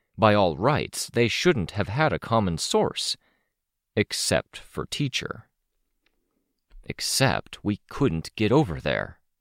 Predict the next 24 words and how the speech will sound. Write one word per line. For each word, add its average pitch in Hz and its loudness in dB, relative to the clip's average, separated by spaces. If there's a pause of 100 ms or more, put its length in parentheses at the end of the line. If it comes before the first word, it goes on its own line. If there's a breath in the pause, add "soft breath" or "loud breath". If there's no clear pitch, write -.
(540 loud breath)
A 123 4
canyon 143 2
separated 104 4
our 135 2
section - 0
from 92 0
theirs, 85 2 (160)
and 78 -2
the 76 -12
failures 95 4
of 80 -2
lights 95 0
to 98 -2
find 92 2
any 87 0
means 87 0
of 80 -8
connecting 90 -2
suggested 101 2
we 104 4
were 104 4
on 110 2
an 90 0
island. 82 -2